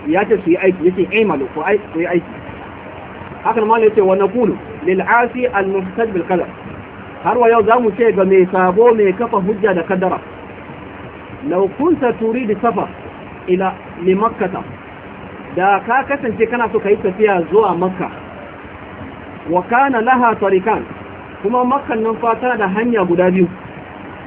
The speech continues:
"Akhbaraka as-sadiq," mai gaskiya ya baka labari cewa me? "Anna ahadahuma makhufin," cewa daya daga cikin hanyoyin akwai abubuwan tsoro a ciki.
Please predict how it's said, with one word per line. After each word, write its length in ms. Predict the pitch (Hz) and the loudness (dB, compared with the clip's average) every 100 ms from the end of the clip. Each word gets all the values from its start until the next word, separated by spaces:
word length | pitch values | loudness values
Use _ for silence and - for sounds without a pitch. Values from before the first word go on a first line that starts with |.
| - - - - - - 196 | -16 -16 -16 -16 -16 -8 -4
"Akhbaraka 580 | 185 185 254 262 240 220 | -2 0 0 0 0 0
as-sadiq," 540 | 196 185 247 254 214 - - - - - - - 160 | -2 -4 2 4 4 0 -6 -16 -16 -14 -14 -8 4
mai 200 | 190 196 | 6 6
gaskiya 600 | 208 247 - 254 254 247 | 6 4 4 6 6 6
ya 240 | 226 233 | 6 6
baka 300 | 233 247 233 | 6 4 4
labari 420 | 202 185 196 202 - - - - | 2 4 4 4 2 -6 -6 4
cewa 240 | 247 226 | 8 8
me? 140 | 208 - - - | 6 0 -10 -4
"Anna 260 | 254 269 233 | -2 0 0
ahadahuma 760 | 240 262 233 247 240 220 233 233 - - 170 | 0 0 0 0 0 2 2 0 -4 -10 -2
makhufin," 580 | 190 - 277 233 208 165 - - - - - - | 0 0 -2 0 0 0 -6 -14 -16 -16 -14 2
cewa 380 | 247 226 214 202 | 6 8 8 6
daya 160 | 247 | 4
daga 160 | 269 208 | 4 2
cikin 200 | 208 240 | 0 0
hanyoyin 440 | 240 254 254 220 - - - - | 2 4 4 4 0 -10 -14 -6
akwai 240 | 165 233 233 | -2 -2 2
abubuwan 480 | 240 254 233 247 190 | 2 2 0 0 2
tsoro 320 | 180 185 214 | 4 4 4
a 100 | 165 | 2
ciki. 260 | 156 160 | -4 -4